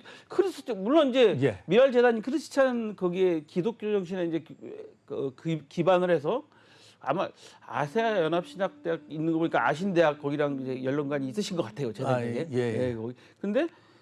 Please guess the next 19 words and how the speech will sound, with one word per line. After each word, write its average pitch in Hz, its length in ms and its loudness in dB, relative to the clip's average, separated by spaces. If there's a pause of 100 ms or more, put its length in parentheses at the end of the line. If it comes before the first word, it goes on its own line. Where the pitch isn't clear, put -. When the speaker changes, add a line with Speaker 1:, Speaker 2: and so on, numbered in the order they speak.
(540)
Speaker 1:
거기서 220 300 -4
이제 233 200 -8
거-, 180 240 -14
크리스찬도 370 600 -8
사회적 330 320 -2
기업을 247 180 -2
만들라. 160 520 2 (180)
Speaker 2:
그 139 340 0 (260)
열매 139 460 2
나눔 131 400 0
재단이 120 1120 -2
그, - 100 -6 (420)
이, 120 300 -12 (420)
아, 123 460 -10
높은 135 380 -2
뜻 160 180 0 (160)
교회라는 117 880 -4
데서 107 260 -8
이제 107 320 -10